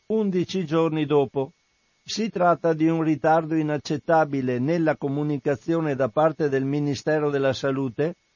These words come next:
considerando che siamo di fronte a un prodotto da consumare entro ventiquattro quarantotto ore dall'acquisto.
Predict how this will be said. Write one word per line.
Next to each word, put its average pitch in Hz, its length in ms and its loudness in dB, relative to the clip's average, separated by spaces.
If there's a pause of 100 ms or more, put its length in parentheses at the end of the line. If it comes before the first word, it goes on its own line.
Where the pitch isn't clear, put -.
(160)
considerando 180 920 0
che 156 160 -4
siamo 185 380 0
di 156 140 0
fronte 170 400 -2
a 147 60 4
un 147 100 0
prodotto 160 560 -2
da 151 140 0
consumare 160 800 0
entro 160 320 0
ventiquattro 160 800 0
quarantotto 151 720 0
ore 143 320 4
dall'acquisto. 135 840 -2